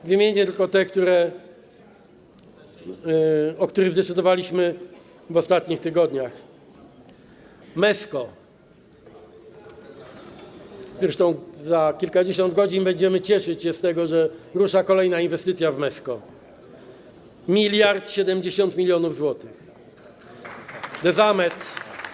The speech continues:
miliard trzysta sześćdziesiąt milionów złotych. Huta Stalowa Wola, sześćset czterdzieści milionów złotych. Jelcz, siedemset pięćdziesiąt sześć milionów złotych. To jest w sumie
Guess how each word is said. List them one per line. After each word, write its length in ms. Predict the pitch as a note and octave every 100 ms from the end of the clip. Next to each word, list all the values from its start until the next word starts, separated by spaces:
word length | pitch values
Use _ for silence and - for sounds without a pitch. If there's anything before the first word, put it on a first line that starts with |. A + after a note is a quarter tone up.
| -
miliard 540 | F#3 A3 G#3+ G#3+ G#3 -
trzysta 340 | G#3+ G#3 G#3+
sześćdziesiąt 580 | G3+ G3+ G3 F3 F#3+ D3+
milionów 420 | E3+ E3+ D3 C3
złotych. 360 | C3 B2 - A#2 - - - - - - - -
Huta 320 | G#3 G#3+ A3
Stalowa 460 | G#3 G#3 G#3 G3+ G3+
Wola, 400 | G#3+ G3+ D3+ B2+ - - -
sześćset 540 | - G#3 G#3 G#3 G#3+ G#3
czterdzieści 680 | - G#3 G3+ F#3+ G#3+ - F#3+
milionów 420 | F#3 F3 D#3+ C3+
złotych. 580 | C#3 B2+ A#2+ A2 - - - - - -
Jelcz, 440 | G3 G#3 F3 - - - - - -
siedemset 680 | - G3+ G3+ G#3 G#3 G3+ -
pięćdziesiąt 500 | G3 F#3+ G3 G3 F#3
sześć 260 | G3+ G3 F#3+
milionów 420 | F#3 F3 D#3+ C#3
złotych. 440 | C#3 B2+ C#3 C3 - - -
To 80 | F3+
jest 160 | F3 -
w 60 |
sumie 360 | G#3+ G3 F#3+